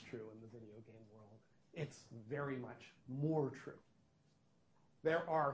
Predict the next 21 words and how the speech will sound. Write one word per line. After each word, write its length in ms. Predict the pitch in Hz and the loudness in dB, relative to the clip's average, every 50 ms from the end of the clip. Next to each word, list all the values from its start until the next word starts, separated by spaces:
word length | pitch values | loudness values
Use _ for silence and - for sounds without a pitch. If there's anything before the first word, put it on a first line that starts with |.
| - - | 2 2
contracts 880 | 160 147 131 135 127 - 143 135 127 123 - - - - - - - - - - - _ _ _ _ _ _ _ _ _ _ _ _ _ _ _ _ _ _ _ _ _ _ _ _ _ _ _ _ _ _ _ _ - - - - | 4 4 4 2 2 4 4 4 4 2 0 -6 -10 -10 -8 -8 -8 -10 -14 -18 -20 _ _ _ _ _ _ _ _ _ _ _ _ _ _ _ _ _ _ _ _ _ _ _ _ _ _ _ _ _ _ _ _ -16 -16 -12 0
between 720 | - 143 123 - - - 143 143 139 135 123 120 117 120 120 120 120 - - - _ _ _ - _ - | 0 0 0 0 -2 0 2 2 2 2 2 0 -2 -4 -6 -8 -12 -16 -20 -20 _ _ _ -20 _ -12
the 80 | 113 123 | -10 -8
developer 800 | 107 120 113 107 151 165 190 180 160 156 - 175 160 156 156 - - - - _ _ _ - - | -8 -8 0 6 8 10 10 10 8 6 4 4 4 4 2 -2 -10 -18 -20 _ _ _ -12 -10
and 120 | 123 113 | -10 -10
the 60 | - | -8
gamer, 480 | - - 127 123 131 170 233 320 330 - - - - - _ - - - _ _ _ _ _ _ - | -6 -4 -2 0 6 6 6 6 6 4 -2 -10 -18 -20 _ -20 -20 -20 _ _ _ _ _ _ -6
end 160 | 120 131 117 | -4 -4 -4
user 300 | 107 104 104 - 104 123 | -4 -8 -10 -8 4 10
license 420 | 190 226 233 - - 208 180 - | 12 12 12 12 8 4 2 2
agreements, 460 | 180 156 165 170 160 156 151 147 - | 2 4 6 6 6 6 4 2 0
terms 320 | - - 131 117 113 117 - | -2 -4 -4 -4 -4 -8 -10
of 100 | 123 - | -8 8
service. 600 | - 220 220 220 190 190 180 - - - - - - _ _ _ _ _ _ _ _ _ _ _ _ _ _ _ _ _ _ _ _ _ _ _ _ _ _ _ - - _ _ _ _ _ _ _ _ _ _ _ _ - | 12 12 12 12 12 12 10 8 4 -4 -10 -12 -16 _ _ _ _ _ _ _ _ _ _ _ _ _ _ _ _ _ _ _ _ _ _ _ _ _ _ _ -20 -20 _ _ _ _ _ _ _ _ _ _ _ _ 4
There 280 | 143 165 151 151 175 170 | 6 8 8 8 6 4
are 320 | 160 139 143 131 131 131 - - | 2 2 4 4 2 2 0 -2
contracts 640 | - 170 160 147 139 - 143 131 127 135 - - - | -2 0 0 0 0 0 0 0 0 -4 -8 -14 -14
between 480 | - 120 117 - 139 131 120 120 117 113 113 117 117 - - _ _ _ _ _ _ _ _ _ - | -14 -14 -10 -8 -8 -6 -6 -6 -8 -10 -10 -12 -14 -16 -20 _ _ _ _ _ _ _ _ _ -10
the 60 | 123 | -8
developer 840 | 110 127 123 135 135 127 127 131 131 - - 139 120 120 117 117 - - | -8 -6 -4 -2 0 0 0 0 -2 0 -2 -2 -2 -2 -4 -8 -8 -10
and 320 | 127 110 113 113 113 113 | -10 -10 -10 -10 -10 -8